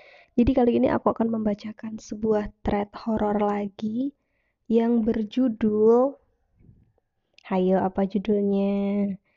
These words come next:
Judulnya adalah Rasa yang Membawa Petaka. Dari sebuah akun di Twitter, at wahyu arian T N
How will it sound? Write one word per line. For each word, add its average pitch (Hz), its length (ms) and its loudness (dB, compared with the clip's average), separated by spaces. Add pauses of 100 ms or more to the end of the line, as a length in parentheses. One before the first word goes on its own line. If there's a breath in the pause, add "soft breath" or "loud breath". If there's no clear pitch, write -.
(300)
Judulnya 214 560 4
adalah 208 400 0 (240)
Rasa 214 880 0
yang 208 240 2
Membawa 202 480 2
Petaka. 190 640 -4 (1300)
Dari 214 640 4
sebuah 208 560 2
akun 226 400 0
di 208 160 2
Twitter, 220 560 0 (960)
at 214 160 2 (160)
wahyu 220 800 2
arian 214 640 2
T 196 160 -2
N 208 240 -4